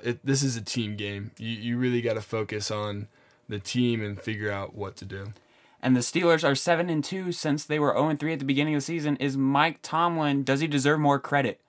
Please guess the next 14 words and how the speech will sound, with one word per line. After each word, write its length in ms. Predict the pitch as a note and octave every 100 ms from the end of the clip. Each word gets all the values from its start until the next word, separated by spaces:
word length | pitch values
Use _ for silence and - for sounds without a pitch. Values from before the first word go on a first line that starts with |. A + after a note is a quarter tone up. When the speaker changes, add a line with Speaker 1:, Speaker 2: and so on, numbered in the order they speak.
| _ _ -
Speaker 1:
Absolutely. 800 | C3+ D#3 D3+ C#3+ C3 B2 A#2+ G#2+
Mike 320 | A2 C3 C#3+
Tomlin 600 | - C#3 B2 B2 A#2+ A#2 -
is, 800 | A2+ A2+ A2 A2 G#2+ G#2+ A2 - _ -
you 100 | A2+
know, 160 | G#2 G2+
down 300 | C3+ C#3+ D#3
a 40 |
receiver, 720 | D3+ - C#3 C3 B2+ B2+ C3 _ -
multiple 480 | C#3 D#3 C3+ A2+
quarterbacks 640 | G#2+ A2 A2 G#2+ A2 G#2+ G#2+
with, 240 | G#2 A2
you 80 | A2
know, 300 | G2+ G2+